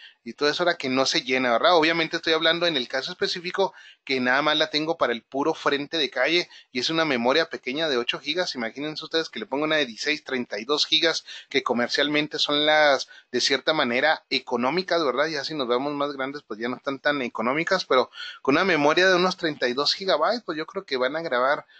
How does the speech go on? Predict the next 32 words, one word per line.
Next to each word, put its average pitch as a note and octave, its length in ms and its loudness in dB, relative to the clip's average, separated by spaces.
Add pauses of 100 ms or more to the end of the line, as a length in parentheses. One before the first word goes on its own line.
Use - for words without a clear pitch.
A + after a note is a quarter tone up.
(200)
mucho E3 960 4
tiempo E3 640 0 (200)
precisamente D3 580 -2
de C3 140 0
evidencia. A2 640 -6 (320)
Y C3+ 80 -8
bueno, C3 260 2
vamos D3+ 300 2
a D#3 40 -4
continuar A#2+ 460 -2
con C#3+ 160 0
esto. - 320 -4 (240)
<clears throat> - 160 2 (2000)
¿Qué - 80 -4
otras A3 220 4
ventajas F#3 540 0
tiene? D#3+ 280 4
Bueno, C3 240 2 (400)
este F#3 340 0
producto, G3+ 680 4
pues, D3+ 280 -4
eh, B2+ 280 -4
eh, D3+ 300 -4
ahora D#3+ 180 0
sí G#3+ 120 -6
que A3+ 120 -4
es A3 140 -4
para A#3 320 0
todo G3+ 200 4
mundo. E3+ 380 2
¿Por C3+ 160 -2
qué? D#3+ 260 0